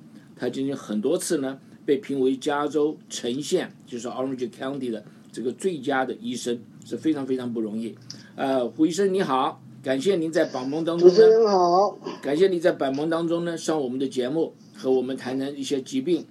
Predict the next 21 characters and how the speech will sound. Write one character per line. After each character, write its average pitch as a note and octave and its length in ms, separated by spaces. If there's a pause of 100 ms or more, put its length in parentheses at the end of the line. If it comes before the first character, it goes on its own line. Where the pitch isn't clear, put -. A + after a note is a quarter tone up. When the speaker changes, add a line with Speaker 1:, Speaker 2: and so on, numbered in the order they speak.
Speaker 1:
还 A2 140
包 B2+ 160
括 C3 140
我 A#2+ 60
们 A#2+ 80
身 A#2+ 160
体 A#2 80
最 C3+ 240
重 C3+ 140
要 C3 140
的 A#2 100
部 C#3+ 200
分， A#2+ 200 (200)
也 A2 60
就 A2 100
是 A2 100
我 A2 40
们 G#2+ 60
的 G#2+ 80
肝 C3+ 300
了。 A#2 140